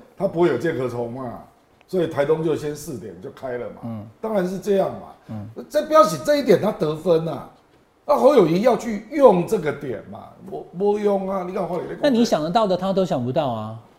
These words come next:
Speaker 1: 这我老懂。
Speaker 2: 截到，截至目前为止，侯友宜就是一直属于在后面追，然后也没领先，也没有议题创新，都没有。
Speaker 1: 不，这个就是因为他选两次市长，都不是靠议题作战打胜的嘛，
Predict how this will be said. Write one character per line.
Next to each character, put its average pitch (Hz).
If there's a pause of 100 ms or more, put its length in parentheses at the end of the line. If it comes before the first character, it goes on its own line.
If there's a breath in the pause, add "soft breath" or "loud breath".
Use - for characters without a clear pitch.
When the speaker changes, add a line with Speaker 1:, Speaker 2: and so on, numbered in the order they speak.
(140)
Speaker 1:
这 175
我 180
老 147
懂。 -
Speaker 2:
截 190
到， 220
截 196
至 226
目 226
前 165
为 170
止， 147
侯 160
友 170
宜 123
就 151
是 156
一 151
直 131
属 98
于 98 (380 soft breath)
在 185
后 175
面 151
追， 139
然 139
后 165
也 127
没 123
领 104
先， 127
也 123
没 120
有 139
议 143
题 110
创 127
新， 123
都 120
没 104
有。 101
Speaker 1:
不， 160
这 285
个 262
就 247
是 226
因 226
为 214
他 208
选 143
两 123
次 185
市 180
长， 98 (460 soft breath)
都 220
不 165
是 165
靠 175
议 165
题 120
作 131
战 117
打 87
胜 -
的 71
嘛， -